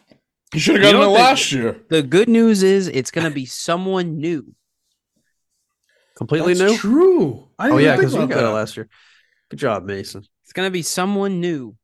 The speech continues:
Speaker 2: because I'm not there. <laughs> I'm not there, which is crazy, uh,
Speaker 3: How about
Speaker 2: for me
Speaker 3: so
Speaker 2: to
Speaker 3: who,
Speaker 2: think about.
Speaker 3: who has won the toilet? Chris,
Speaker 2: Me,
Speaker 3: right?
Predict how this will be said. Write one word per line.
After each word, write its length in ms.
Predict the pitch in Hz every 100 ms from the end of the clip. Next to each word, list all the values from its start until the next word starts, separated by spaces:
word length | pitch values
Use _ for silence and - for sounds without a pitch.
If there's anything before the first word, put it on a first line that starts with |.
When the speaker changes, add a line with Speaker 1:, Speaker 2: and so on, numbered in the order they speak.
| _ _ _ _ 123
Speaker 2:
because 440 | - 120 113 110 _
I'm 260 | 139 170 202
not 260 | 185 190 147
there. 460 | 127 123 123 131 -
<laughs> 1040 | - - _ _ _ _ _ _ _ -
I'm 320 | - 240 226
not 260 | 196 190 175
there, 180 | 165 135
which 140 | 135
is 140 | 143 156 _ _ _ _
crazy, 920 | - - 165 185 226 208 131 98 87 _ _ _ _ _ _ _
uh, 260 | 127 123 117
Speaker 3:
How 100 | 170
about 420 | 202 202 185 175 - - _ _ _ _ _ _ -
Speaker 2:
for 140 | 143
me 80 | 151
Speaker 3:
so 100 | 156
Speaker 2:
to 60 |
Speaker 3:
who, 80 | 180
Speaker 2:
think 200 | 254 233
about. 400 | 107 104 95 80 _ _ _ _ _ - _ _ _ -
Speaker 3:
who 180 | 302 339
has 200 | 339 151
won 260 | 160 175
the 100 | 135
toilet? 420 | 131 131 117 95 - _ _ _ _ _
Chris, 320 | - 175 196
Speaker 2:
Me, 300 | 123 123 151
Speaker 3:
right? 220 | 170 190